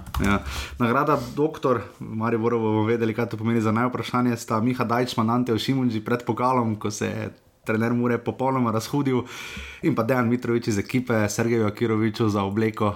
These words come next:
zakaj nima oziroma kdaj jo bo dobil, eh, na derbiju zadnjem v Stožicah. Eh, nagrada, aha, to pa je Žiga dodal,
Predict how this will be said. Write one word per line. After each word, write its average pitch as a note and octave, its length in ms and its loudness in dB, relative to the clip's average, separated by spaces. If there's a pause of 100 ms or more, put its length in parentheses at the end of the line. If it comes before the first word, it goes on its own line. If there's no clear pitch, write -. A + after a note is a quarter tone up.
(140)
zakaj A2 480 0
nima A2+ 360 2 (200)
oziroma G#2+ 440 0
kdaj A2 240 2
jo A2 80 2
bo G#2 120 -2
dobil, G#2+ 320 2
eh, - 600 -6
na G#2+ 160 2
derbiju A2+ 560 2
zadnjem G#2+ 420 2
v G2 100 0
Stožicah. B2 600 0
Eh, - 640 -12 (260)
nagrada, A#2+ 580 2 (400)
aha, D3 300 -2
to - 120 -8
pa E3 120 -2
je C3 40 0
Žiga F#3+ 200 2
dodal, A#2 340 0